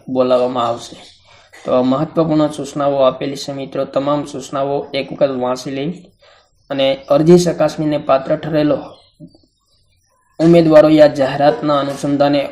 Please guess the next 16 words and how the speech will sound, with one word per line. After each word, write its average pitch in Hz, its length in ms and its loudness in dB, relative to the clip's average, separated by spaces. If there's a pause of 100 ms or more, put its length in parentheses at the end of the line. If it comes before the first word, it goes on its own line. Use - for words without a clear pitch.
ઓનલાઈન 147 520 0
કન્ફર્મ 139 440 -2
થયેલ 143 280 -2
અરજીપત્રક 139 720 -2 (880)
ફોટોગ્રાફ 156 560 2
સ્પષ્ટ - 480 -6
ના 156 140 -2
હોય 139 200 -4
તો 143 140 -4
પાસપોર્ટ 135 420 -4
સાઇઝનો 143 400 -6
ફોટોગ્રાફ 139 520 -2
અરજીપત્રક 139 760 -4
પર 143 120 2
લગાવવાનો 135 520 0
રહેશે. 143 280 -6